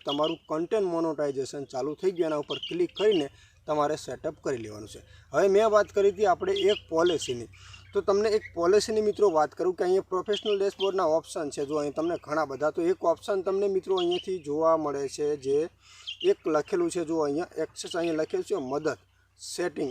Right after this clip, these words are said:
અને આ મદદનું ઓપ્શન છે જો અલગ અલગ. તો આપણે મદદના ઓપ્શન ઉપર ક્લિક કરીએ તો તમને અહીંયા ત્રણ ઓપ્શન અલગ ખુલ્યા છે. જુઓ,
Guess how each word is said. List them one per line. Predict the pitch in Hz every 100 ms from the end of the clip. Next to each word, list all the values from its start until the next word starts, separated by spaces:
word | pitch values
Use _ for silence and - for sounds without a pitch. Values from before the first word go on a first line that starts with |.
| 135
અને | 160
આ | 139
મદદનું | 139 160 190 185 165 139
ઓપ્શન | - 139 -
છે | 190 143
જો | 147 139
અલગ | 139 139
અલગ. | 175 185
તો | 165
આપણે | 156 185 - - 143
મદદના | 139 151 180 170 165
ઓપ્શન | 160 190 170
ઉપર | 160 143
ક્લિક | 180 196 -
કરીએ | 147 147 202 - - - -
તો | 202
તમને | 190 196
અહીંયા | 202 208 -
ત્રણ | 185 170
ઓપ્શન | 156 - 160 151
અલગ | 151 147 -
ખુલ્યા | 139 131
છે. | 139
જુઓ, | 139